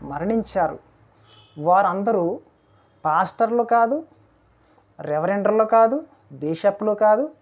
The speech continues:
పోపులు కాదు, వ్యవస్థాపకులు కాదు, డైరెక్టర్లు కాదు, ఫౌండర్లు కాదు. వారు క్రీస్తు వలన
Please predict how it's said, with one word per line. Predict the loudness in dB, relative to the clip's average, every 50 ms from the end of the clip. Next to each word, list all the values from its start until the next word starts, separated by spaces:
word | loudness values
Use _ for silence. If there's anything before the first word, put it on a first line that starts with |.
| _ 0
పోపులు | 2 2 2 2 0 -2 -4 -2
కాదు, | 2 4 4 4 4 2 0 -6 -10 _ _ _ _ _ _ _ _ _ _ _ -8
వ్యవస్థాపకులు | -4 -2 -2 -2 -2 -4 0 4 4 4 4 2 -2 -2 -2 0
కాదు, | 2 4 4 4 4 2 -2 -8 _ _ _ _ _ _ _ _ _ _ -16
డైరెక్టర్లు | -6 -2 0 2 2 2 0 -2 -4 -6 -6 -4 -4 -4
కాదు, | -2 2 2 2 2 0 -2 -8 -12 _ _ _ _ _ _ _ _ _ _ _ _ -4
ఫౌండర్లు | -2 -2 0 0 0 -2 -2 0 0 0 -2 -2 -8 _ _ _ -12
కాదు. | -8 -6 -6 -6 -8 -10 -16 -16 -8 -2
వారు | 2 4 6 6 6 4 2 0 -4 -6 -8 -12 -20 _ -20 -20 _ _ -20 _ _ _ _ _ _ _ _ _
క్రీస్తు | -2 0 2 2 2 0 -2 -8 -8 _ 0 2
వలన | 4 4 4 4 4 2 2 2 2 2 -2 -6